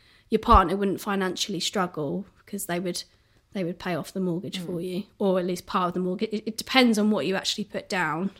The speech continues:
Speaker 2: Mm,
Speaker 1: But, um,
Speaker 2: okay.
Speaker 1: yeah, no, it's just, in a nutshell, it's financial stability for whoever you leave behind, basically.
Speaker 2: Yeah, okay. And can I still get life insurance if I have a pre-existing health condition? Do you know?
Speaker 1: Yeah,
Speaker 2: Yeah.
Speaker 1: absolutely.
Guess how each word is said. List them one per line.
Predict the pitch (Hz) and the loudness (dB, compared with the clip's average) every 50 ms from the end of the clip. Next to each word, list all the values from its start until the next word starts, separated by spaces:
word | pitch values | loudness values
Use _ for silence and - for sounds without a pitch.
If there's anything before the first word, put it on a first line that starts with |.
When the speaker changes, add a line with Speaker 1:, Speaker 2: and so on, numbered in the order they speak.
| _ _ _ _ _ _ - | _ _ _ _ _ _ -10
Speaker 2:
Mm, | 208 196 180 175 | -8 -8 -8 -4
Speaker 1:
But, | 175 196 - - | -4 -4 -4 -2
um, | - 175 175 175 190 | -2 -4 -4 -4 -6
Speaker 2:
okay. | 208 - _ _ _ _ _ _ - _ _ _ _ _ _ _ _ | -8 -10 _ _ _ _ _ _ -20 _ _ _ _ _ _ _ _
Speaker 1:
yeah, | 214 190 160 160 | -2 0 0 0
no, | - 147 160 | -2 -2 -4
it's | 139 - 185 202 - | -2 -2 -2 -4 -2
just, | - - 240 220 - - - - _ - - _ _ _ _ _ _ | 0 2 2 2 2 -4 -8 -12 _ -20 -20 _ _ _ _ _ _
in | 247 240 | 6 6
a | 226 | 8
nutshell, | 220 208 175 - - - 190 180 | 8 6 6 6 4 2 2 2
it's | 170 147 - | 2 0 0
financial | - 214 190 190 180 165 - - 196 | 2 2 4 4 2 2 0 -4 -6
stability | - - 190 190 196 175 170 170 175 175 | -4 -6 -2 -2 -2 0 0 -2 -2 -4
for | - - 202 175 190 | -2 -2 -2 -2 2
whoever | - 226 208 202 196 196 | 4 6 6 6 4 2
you | 190 185 190 | 0 -2 0
leave | 185 190 185 | 0 -2 -2
behind, | - 196 185 196 185 180 175 180 196 190 - | -2 -2 -2 0 0 0 0 0 -4 -4 -6
basically. | - 175 175 - - 170 - - 165 165 190 196 - _ - | -8 -8 -8 -10 -12 -14 -12 -10 -8 -8 -8 -10 -12 _ -14
Speaker 2:
Yeah, | 208 196 185 180 180 175 _ _ _ _ _ - | -12 -12 -12 -12 -14 -18 _ _ _ _ _ -18
okay. | 240 240 - 185 196 _ _ _ - - - - - - _ - | -16 -16 -16 -20 -20 _ _ _ -20 -20 -20 -20 -20 -20 _ 2
And | 214 220 220 214 214 - | 4 4 4 4 2 2
can | - 262 262 | 2 2 4
I | 269 | 4
still | 262 - - 269 | 2 4 4 4
get | 247 240 - | 4 6 6
life | 226 233 226 220 | 6 4 4 4
insurance | 226 208 - - 214 208 202 185 - - - | 0 0 2 2 2 2 2 0 -4 -6 -6
if | 196 185 | -4 -4
I | - | 0
have | 185 190 185 | 0 0 -2
a | 190 | -2
pre-existing | 185 - - 185 175 175 - 185 - - - 175 | -6 -6 -4 -4 -4 -4 -6 -10 -10 -6 -6 -6
health | 170 175 170 - | -4 -6 -8 -8
condition? | - - - - - - - - - - - | -12 -14 -14 -14 -14 -14 -14 -14 -14 -16 -16
Do | - 160 | -14 -10
you | 156 | -4
know? | - | 0
Speaker 1:
Yeah, | 330 269 208 - - - - - | 0 0 0 -2 -8 -16 -20 -16
Speaker 2:
Yeah. | - - 208 | 0 2 2
Speaker 1:
absolutely. | 214 208 - 226 220 202 185 202 196 214 226 | 2 2 2 2 4 4 4 4 4 2 2